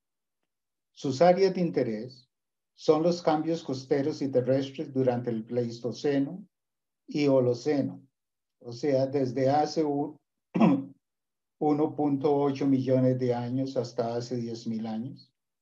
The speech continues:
y desde hace diez mil años hasta el presente. La biografía de Centroamé-, la <clears throat> biogeografía de Centroamérica,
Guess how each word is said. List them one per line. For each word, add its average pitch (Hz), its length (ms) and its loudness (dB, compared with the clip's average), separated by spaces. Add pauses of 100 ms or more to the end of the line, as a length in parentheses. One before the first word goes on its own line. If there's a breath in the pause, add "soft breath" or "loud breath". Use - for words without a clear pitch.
(280)
y 151 100 -2
desde 131 400 2
hace 135 240 0
diez 123 240 0
mil 123 220 -4
años 113 520 -8 (220)
hasta 123 260 -8
el 107 80 -12
presente. 104 480 -12 (1300)
La 143 160 2
biografía 139 760 6
de 165 140 8
Centroamé-, 127 640 0 (320)
la 139 500 2 (140)
<clears throat> - 120 -20
biogeografía 135 1300 2
de 117 120 -8
Centroamérica, 117 880 -2